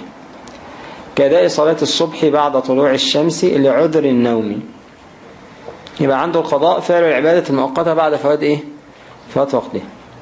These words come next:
فإدى مثال قال إيه؟ أداء صلاة الصبح بعد طلوع الشمس لعذر الإيه؟ النوم. دي مسألة فيها خلاف، مبني على إيه؟ غالبا، غالبا المؤلف ما عندوش القضاء بالإيه؟ باللي عند الجمهور.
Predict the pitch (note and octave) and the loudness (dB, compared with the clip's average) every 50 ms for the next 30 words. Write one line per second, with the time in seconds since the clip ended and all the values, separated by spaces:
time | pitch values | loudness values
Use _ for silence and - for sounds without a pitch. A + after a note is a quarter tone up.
0 | - - - - - - - - - - - - - - - D3+ D#3 E3+ F#3 F#3 | -20 -20 -20 -20 -20 -20 -20 -18 -18 -18 -18 -16 -12 -6 -2 0 2 2 2 2
1 | F3+ F#3 F3 E3 D3+ - - C#3+ D3 D3+ D3 - - - - C#3 C#3 C#3+ C#3+ C#3+ | 2 2 2 2 0 0 2 2 4 4 2 0 -2 -2 0 0 2 2 2 2
2 | C#3+ - - C3+ C3+ D#3 F3+ F3+ D#3+ D3+ - D3+ D3 E3+ E3+ - D#3+ - - F#3+ | 2 2 2 2 2 2 2 2 2 0 0 0 0 0 0 0 -2 -2 -2 -2
3 | F#3 F#3 - E3 D#3+ D#3+ D#3+ D3+ C#3 - D#3 D#3+ E3 D#3+ D#3 - - - F3 F#3 | -2 -2 0 0 0 0 0 0 0 0 0 2 2 2 0 0 -2 -2 -2 -2
4 | F3+ - F3+ D3+ C#3 C3 C#3 D3 D3 C#3+ C3 A#2+ A#2 B2 C3 B2+ B2 A#2 G#2 - | -2 0 0 0 2 2 0 2 0 0 0 0 0 2 2 2 2 0 0 -2
5 | - - C#3 E3 G3 G#3 F3+ - - G#3+ G3+ G#3 G3 - - - - - - - | -4 0 0 2 2 2 0 0 0 2 2 2 0 -2 -6 -12 -16 -16 -12 -10
6 | - - - C3+ C3+ C3 - - - - - - - E3 E3 D#3 - D3 C#3+ C#3 | -8 -6 -4 -2 -2 -2 -4 -6 -10 -8 -6 -4 0 0 0 0 0 2 2 2
7 | C3 C3+ - C3+ C#3+ D3 D3 C3+ A2+ G#2+ G#2+ G#2 A#2 A#2+ A2+ A2+ - - - - | 2 0 0 -2 0 0 0 -2 -2 -2 -2 -2 -4 -4 -4 -8 -16 -20 -20 -20
8 | - - - - - - - - - - - - - - - - - A2+ B2 C#3 | -20 -20 -20 -20 -20 -20 -20 -20 -20 -20 -20 -20 -20 -20 -16 -8 -4 -2 0 2
9 | D3 F3+ G3 F3 D3 B2 A#2 A2 A2+ A#2+ C3+ D3+ D3+ D3 C3+ B2+ B2 B2 B2 D#3 | 2 2 2 2 0 0 0 0 0 2 2 2 2 2 0 0 0 0 0 2
10 | E3 D#3+ F3 E3 - - - - - - - - - - - - - - - - | 2 2 2 0 -4 -14 -18 -20 -20 -20 -20 -20 -20 -20 -20 -20 -20 -20 -20 -20
11 | - - - - - - - - - - - - - - - - C#3 C3 C3 C#3 | -20 -20 -20 -20 -20 -20 -20 -20 -20 -20 -20 -20 -20 -10 -4 -2 0 0 0 0
12 | C#3 C3+ D#3+ F#3 - - D#3+ D3+ - D3 C#3+ D3 E3 F#3+ - - - - - - | 2 2 2 2 2 0 -2 -2 0 0 2 2 2 2 2 0 -4 -12 -14 -12
13 | D3+ C#3+ C#3+ C#3+ C#3 C#3 C3+ C3+ C#3 C#3+ D#3 D#3 D3 C#3+ C#3 B2+ A#2+ D3 D3 C#3 | -6 0 2 2 2 4 2 4 4 4 4 4 2 2 0 0 0 0 0 0
14 | C3+ A#2+ B2 A#2+ A2 A2 A#2 G#2+ G2+ | 0 0 0 0 -2 -2 -2 -4 -4